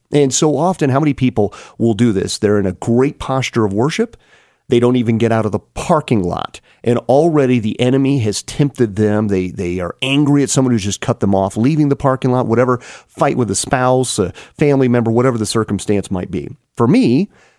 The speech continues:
I decided to go to a local fast food restaurant because I was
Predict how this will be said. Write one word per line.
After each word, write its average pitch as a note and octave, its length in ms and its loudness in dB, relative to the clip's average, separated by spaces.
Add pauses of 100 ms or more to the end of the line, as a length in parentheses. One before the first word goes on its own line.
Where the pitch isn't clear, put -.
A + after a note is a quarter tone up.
(200)
I D3 120 2
decided C3+ 360 0
to A2+ 60 0
go A2+ 160 4
to A2 180 0
a G#2 80 2
local C#3+ 500 2
fast C3+ 440 -2
food A#2+ 280 2
restaurant G#2+ 600 0
because G#2 240 -2
I F#2+ 60 -2
was F2+ 120 -6